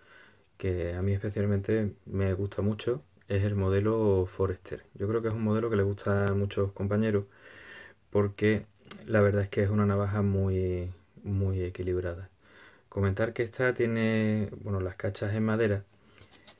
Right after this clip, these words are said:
aunque también las encontramos con el formato con, con las cachas, eh, habituales en plástico negro. Si os fijáis, la verdad es que gana mucho. Por lo menos para mí gana más en madera.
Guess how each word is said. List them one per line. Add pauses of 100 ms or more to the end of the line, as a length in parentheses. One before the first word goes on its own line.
(600)
aunque
también
las
encontramos
con
el
formato
con,
con
las
cachas, (300)
eh, (180)
habituales (360)
en (920)
plástico
negro. (260)
Si
os
fijáis, (320)
la
verdad
es
que
gana
mucho. (500)
Por
lo
menos
para
mí
gana
más
en
madera.